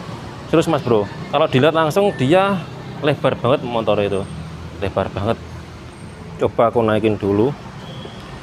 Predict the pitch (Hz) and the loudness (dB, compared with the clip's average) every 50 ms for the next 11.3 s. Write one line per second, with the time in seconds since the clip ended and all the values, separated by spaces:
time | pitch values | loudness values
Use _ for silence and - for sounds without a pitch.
0 | - - - - - - - - - - - - - - - - - - - 120 | -14 -12 -12 -12 -10 -10 -12 -12 -12 -12 -12 -12 -12 -12 -12 -12 -6 -4 -2 0
1 | 139 151 - 147 120 117 117 127 143 139 135 127 160 160 - - 131 120 120 110 | 2 4 4 6 6 6 6 6 6 6 6 6 4 4 4 4 4 4 4 2
2 | 110 127 135 - - 135 117 - - 113 107 120 120 127 123 - - 110 110 123 | 2 0 0 0 0 -2 0 2 2 2 4 4 4 4 2 2 2 2 2 2
3 | - - - - - - - - - - - - - - - - - - - - | 0 -4 -8 -10 -10 -10 -10 -10 -10 -10 -8 -8 -8 -8 -8 -8 -6 -6 -6 -4
4 | - 156 147 139 139 135 196 202 - 208 190 170 151 135 127 131 147 - - - | -2 0 0 0 2 2 2 4 4 6 6 6 6 6 4 4 2 0 -4 -6
5 | - - - - - - - - - - - - - - - 160 190 156 - 151 | -6 -6 -6 -4 -4 -4 -4 -4 -2 -2 -2 -2 -2 0 2 2 2 2 2 2
6 | 139 143 180 180 160 165 156 156 160 151 156 151 143 - 131 127 147 175 190 208 | 2 4 4 4 4 4 4 4 4 4 2 2 4 4 6 6 6 6 6 4
7 | 208 190 - - - - - - - - - - - - - 156 151 151 156 156 | 2 0 0 -2 -2 -2 -2 -2 -2 0 2 2 2 4 6 6 6 4 2 0
8 | 151 - - - - - - - - 151 156 170 170 165 156 147 165 180 170 165 | 0 -2 -2 -2 -2 -2 -2 0 2 4 4 6 6 6 6 4 4 2 2 2
9 | 156 202 185 143 123 131 160 160 - - - - - - - - - - - - | 2 2 4 4 6 4 4 2 -2 -4 -4 -4 -4 -4 -4 -4 -4 -4 -4 -4
10 | - - 110 117 120 - - 135 131 131 127 131 143 143 139 131 113 - 127 127 | -2 0 0 2 2 4 4 4 4 6 6 6 6 6 4 4 4 4 4 4
11 | 127 120 120 139 139 | 6 6 6 6 4